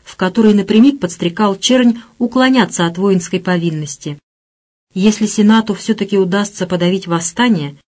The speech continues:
то только благодаря тому, что эти жалкие людишки не могут отказать себе в удовольствии грызться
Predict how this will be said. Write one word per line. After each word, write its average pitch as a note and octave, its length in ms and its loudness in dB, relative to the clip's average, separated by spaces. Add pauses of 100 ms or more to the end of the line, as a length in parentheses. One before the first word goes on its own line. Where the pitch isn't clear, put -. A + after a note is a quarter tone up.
(280)
то A#3 100 0
только D4 280 2
благодаря F3 460 0
тому, G#3 300 2
что - 200 -4
эти F#3+ 160 -2
жалкие F#3 420 -2
людишки A3 540 -2 (220)
не G#3+ 140 6
могут B3 300 4
отказать G#3+ 480 0
себе G3+ 200 -2
в F#3 60 -2
удовольствии G#3+ 600 0
грызться G3 640 0